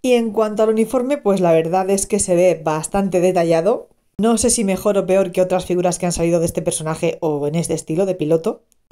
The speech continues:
En cuanto a la fecha y al precio, pues todavía no tengo información. Y hasta aquí el vídeo de hoy. Si os ha gustado, darle like, suscribiros al canal que es gratis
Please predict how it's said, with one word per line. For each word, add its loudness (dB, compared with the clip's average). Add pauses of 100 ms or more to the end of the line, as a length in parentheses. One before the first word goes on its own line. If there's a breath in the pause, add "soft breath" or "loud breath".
(100)
En 0
cuanto -2
a -2
la -2
fecha 0
y 4
al 0
precio, 0
pues 0
todavía 2
no -2
tengo -2
información. -2 (760)
Y 2
hasta 0
aquí 2
el 6
vídeo 2
de 4
hoy. 0 (100)
Si -2
os 0
ha 0
gustado, 0
darle 0
like, 0
suscribiros 0
al 0
canal 0
que 0
es 0
gratis 0